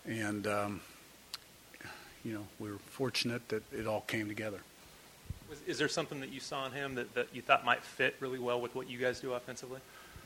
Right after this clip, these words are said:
Speaker 1: I, I like the fact that he threw the ball well and s-, and was a good athlete. <clears throat> I've had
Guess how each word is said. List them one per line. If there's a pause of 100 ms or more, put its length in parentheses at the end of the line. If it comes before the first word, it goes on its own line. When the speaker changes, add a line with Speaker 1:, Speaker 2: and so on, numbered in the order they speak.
(140)
Speaker 1:
I,
I
like
the
fact
that (340)
he
threw
the
ball
well
and
s-, (120)
and
was
a
good
athlete. (100)
<clears throat>
I've
had